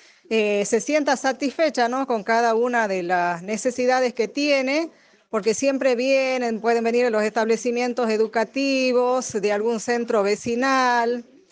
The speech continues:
o alguna otra institución que quiere que ceremonial esté presente, y bueno, nosotros coordinamos con ellos y tratamos de brindar lo mejor, ¿no? Desde cada una, desde el puesto que le corresponde.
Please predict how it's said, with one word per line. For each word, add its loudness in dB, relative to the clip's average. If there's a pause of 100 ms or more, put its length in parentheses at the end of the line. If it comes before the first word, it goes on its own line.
(300)
o -2
alguna 2
otra 0
institución 0
que 2
quiere 0
que -2
ceremonial 0
esté 0
presente, 0
y 0
bueno, 0
nosotros -2
coordinamos 0
con 0
ellos 2
y 0
tratamos -2
de -4
brindar 0
lo -4
mejor, -2
¿no? -6
Desde -12
cada 2
una, 0
desde -4
el -12
puesto -4
que -6
le -4
corresponde. -6